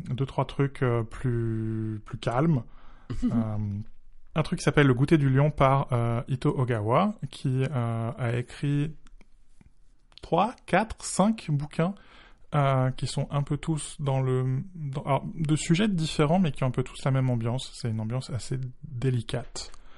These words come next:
Speaker 2: Hmm.
Speaker 1: Euh, la, la narration est assez linéaire, mais il n'y a pas forcément de,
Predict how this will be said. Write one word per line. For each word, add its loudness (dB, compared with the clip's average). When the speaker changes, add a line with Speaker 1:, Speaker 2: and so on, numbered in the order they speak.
Speaker 2:
Hmm. -8
Speaker 1:
Euh, -2
la, 0
la 0
narration -2
est -4
assez 2
linéaire, 4
mais 2
il 0
n'y 0
a -2
pas 2
forcément 0
de, 0